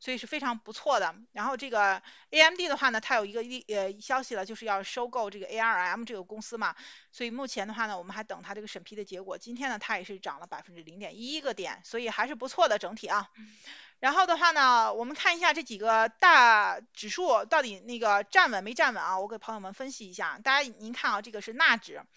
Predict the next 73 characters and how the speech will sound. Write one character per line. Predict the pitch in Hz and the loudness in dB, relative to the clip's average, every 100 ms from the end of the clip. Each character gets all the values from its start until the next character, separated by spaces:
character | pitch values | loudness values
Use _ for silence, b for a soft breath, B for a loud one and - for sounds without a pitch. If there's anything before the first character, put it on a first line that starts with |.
| b b b - | b b b 8
纳 | 381 | 8
指 | 277 | 8
今 | 233 320 | -4 -6
天 | 330 302 | -2 0
的 | 247 | 0
话 | 226 | -2
呢 | 190 | -4
是 | 196 | -10
跌 | 208 240 | -8 -6
了 | 240 | -4
百 | 180 | -4
分 | 202 | -6
之 | 226 | -14
零 | 208 | -12
点 | 226 196 | -14 -14
七 | - | -8
八 | 233 226 | -4 -4
个 | 226 | -4
点， | 180 196 | -12 -12
看 | 262 | -8
它 | 240 | -8
是 | 247 214 | -8 -12
一 | 208 | -14
个 | 214 | -12
什 | 208 170 | -14 -10
么 | |
样 | 214 | -10
的 | 190 | -10
下 | 196 180 | -8 -8
跌 | 180 | -8
呢？ | 175 - B B | -14 -16 B B
是 | - 247 | -14 -10
一 | 240 | -8
个 | 240 | 0
放 | 330 254 | 0 0
量 | 185 | -4
的 | 180 | -8
下 | 202 170 | -8 -8
跌， | 170 | -10
可 | 196 | -14
以 | 180 | -14
说。 | 196 165 B B B | -12 -12 B B B
所 | 262 | -10
以 | 262 | -8
这 | |
个 | 269 | 2
纳 | 370 302 | 8 8
指 | 220 185 | 6 -4
的 | 190 | -4
话 | 233 | -2
呢， | 196 190 - | -2 -6 -8
呃， | 196 190 180 175 165 _ _ _ | -6 -4 -4 -10 -16 _ _ _
基 | - - | -6 0
本 | 254 | 0
上 | 247 233 | 2 0
呢， | 196 | 0
我 | 214 | -4
感 | 233 190 | -4 -4
觉 | 202 | -6
它 | - | -8
下 | 254 339 233 | -4 2 2
周 | 208 | 0
呢 | 196 | -8
还 | - 196 | -8 -10
是 | 226 | -10
应 | 214 | -8
该 | 214 208 | -6 -4
会 | 233 202 | -6 -8
以 | - _ - | -10 _ -14
跌 | 247 226 | -8 -8
为 | 196 | -8
主 | 180 165 | -10 -12
的， | 156 | -10